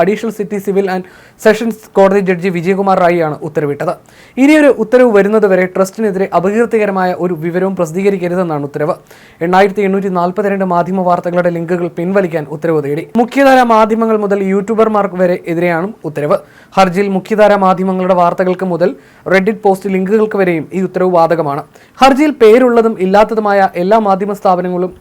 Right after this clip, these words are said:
ഇനിയൊരു ഉത്തരവ് വരുന്നതുവരെ അപകീർത്തികരമായ വാർത്ത നൽകരുതെന്നാണ് ഉത്തരവിലുള്ളത്.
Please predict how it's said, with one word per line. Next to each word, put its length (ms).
ഇനിയൊരു 260
ഉത്തരവ് 280
വരുന്നതുവരെ 460
അപകീർത്തികരമായ 720
വാർത്ത 240
നൽകരുതെന്നാണ് 580
ഉത്തരവിലുള്ളത്. 500